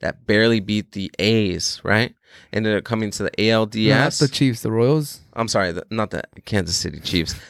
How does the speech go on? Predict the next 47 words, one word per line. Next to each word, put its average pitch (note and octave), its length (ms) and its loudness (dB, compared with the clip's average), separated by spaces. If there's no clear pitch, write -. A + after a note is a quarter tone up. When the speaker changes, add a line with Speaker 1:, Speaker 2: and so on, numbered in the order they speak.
Speaker 1:
Kansas C3 400 -4
City A2 280 -2
Royals. F#2+ 560 -4
Speaker 2:
Rent D3+ 240 -2
Speaker 1:
I E3 160 2
Speaker 2:
free, F#3 80 2
Speaker 1:
hate F3+ 220 2
Speaker 2:
man. E3+ 300 0
Speaker 1:
them. E4 140 -2
Speaker 2:
<laughs> A#3+ 40 -16
Rent G#3 340 0
free, A3 220 2
Speaker 1:
I F3 360 4
Speaker 2:
man. E3+ 80 2
Speaker 1:
hate F3 340 4
them D#3 200 0
both, C3+ 420 0
to G#4+ 120 6
be C3 200 2
honest. - 460 2
Speaker 2:
<laughs> F4 60 -6
Speaker 1:
But D3 320 4
let's D#3+ 160 2
Speaker 2:
Uh, D#3+ 80 0
Speaker 1:
think G3 140 2
about F3 280 0
them, D3+ 300 0
right? C3+ 260 0
They're A#2+ 180 2
a, D3 80 6
Speaker 2:
yeah. C#3 360 4
Speaker 1:
they're B2 300 0
a A2+ 40 -2
team F#3+ 540 -2
that - 160 -6
had C#3 340 0
some, A2 340 -6
some A#2+ 280 0
grit. B2 440 0
I C#3 40 0
Speaker 2:
Yes. C#3+ 180 4
Speaker 1:
think A3+ 140 -2
the F#3 100 0
Angels F3 340 -2
have D#3+ 240 0
that C3+ 240 0
grit. B2 360 -2